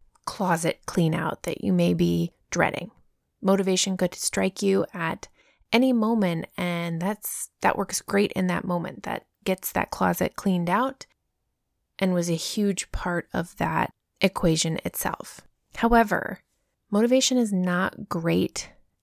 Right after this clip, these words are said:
at doing something consistently. Great for doing something once, not consistently many times. I'm sure we can all relate to this waxing and waning motivation.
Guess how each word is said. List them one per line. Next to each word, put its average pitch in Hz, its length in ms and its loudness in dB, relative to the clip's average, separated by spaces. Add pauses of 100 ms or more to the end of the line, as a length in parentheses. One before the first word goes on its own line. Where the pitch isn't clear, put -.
at 180 220 -2
doing 175 320 2
something 170 380 0
consistently. - 840 -6 (1300)
Great 208 280 2
for 240 100 -4
doing 226 220 2
something 233 340 2
once, 226 600 4 (340)
not 180 500 4
consistently 165 760 0
many 160 360 -2
times. - 600 -8 (1160)
I'm 196 120 -2
sure 226 240 2
we 208 160 2
can 185 460 2
all 196 260 6
relate 180 520 2
to 175 100 -8
this 165 400 -4 (540)
waxing 185 480 0
and 185 140 2
waning 180 380 4
motivation. 170 840 2